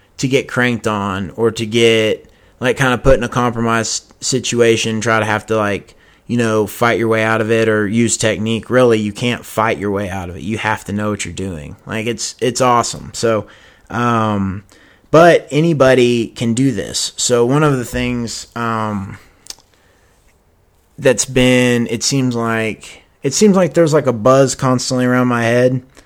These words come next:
and it's all this news feed and everything, and, uh, that has been occupied with this, uh, you know, sexual assault, um, by, you know, or the, um, alleged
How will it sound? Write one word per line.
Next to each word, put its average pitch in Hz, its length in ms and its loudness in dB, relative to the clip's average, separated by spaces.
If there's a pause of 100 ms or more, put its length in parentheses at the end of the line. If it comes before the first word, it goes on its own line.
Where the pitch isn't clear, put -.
(540)
and 120 580 -2
it's 120 140 -6
all 127 160 6
this 120 220 -2
news 123 540 2
feed 131 300 -2
and 127 80 0
everything, 123 640 0
and, 110 460 -6
uh, 69 560 -12 (460)
that 143 360 -2
has 120 220 -4
been 117 180 -2
occupied 110 880 -4 (400)
with 117 720 2 (100)
this, 113 380 -2
uh, 95 460 -4
you 113 120 -4
know, 104 100 -4
sexual 98 600 -4
assault, 98 600 -4 (520)
um, 104 280 -4
by, 95 400 -2 (840)
you 127 200 2
know, 117 280 6
or 104 200 0
the, 90 540 -2 (640)
um, 104 360 -4
alleged 107 720 0